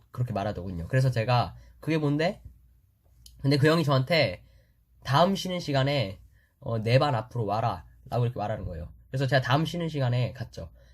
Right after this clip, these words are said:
근데 그 형이 저한테 어떤 종이 한 장을 주는 겁니다. "자, 이 문제를 시청자분들과 함께 풀어봐." 하-, 라는 겁니다. 근데 이 문제가 뭔데?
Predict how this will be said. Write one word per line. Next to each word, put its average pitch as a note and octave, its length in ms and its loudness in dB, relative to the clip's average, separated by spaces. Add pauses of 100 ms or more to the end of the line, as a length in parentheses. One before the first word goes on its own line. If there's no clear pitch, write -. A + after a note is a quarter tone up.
(120)
근데 C3+ 160 2
그 D3 140 2
형이 D3+ 420 2 (160)
저한테 C3+ 240 4
어떤 B2+ 160 2
종이 B2+ 240 2
한 D3 140 0
장을 A2+ 220 -2
주는 G2+ 220 -10
겁니다. E2+ 380 -10 (380)
"자, B2 280 2 (140)
이 D3 180 0
문제를 C#3 760 2 (260)
시청자분들과 D3 840 -2
함께 B2 220 0
풀어봐." - 440 -8 (460)
하-, D3+ 200 -4 (160)
라는 A#2 240 2
겁니다. F2+ 400 -8 (160)
근데 C#3+ 140 2
이 D3 120 4
문제가 F#3+ 240 2
뭔데? C3 400 2